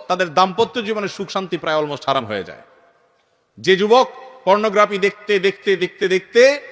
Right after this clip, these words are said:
সে ক্লান্ত, এটা তার মধ্যে নেশায় পরিণত হয়ে গেছে,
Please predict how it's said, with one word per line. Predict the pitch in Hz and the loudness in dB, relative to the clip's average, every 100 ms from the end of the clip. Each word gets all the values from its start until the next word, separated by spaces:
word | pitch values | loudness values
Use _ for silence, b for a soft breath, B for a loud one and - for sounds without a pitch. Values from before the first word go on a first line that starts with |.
| - - _ - | -20 -20 _ -8
সে | 202 | -6
ক্লান্ত, | 190 202 247 247 214 101 - - - - | 0 4 4 4 -4 -6 -10 -20 -20 -6
এটা | 170 208 | -2 0
তার | 214 | 0
মধ্যে | 208 190 214 | -2 -2 -2
নেশায় | 208 - 240 247 | -2 2 4 4
পরিণত | 240 226 226 | 4 0 0
হয়ে | 208 208 | 0 2
গেছে, | 196 - 175 | 0 -4 -8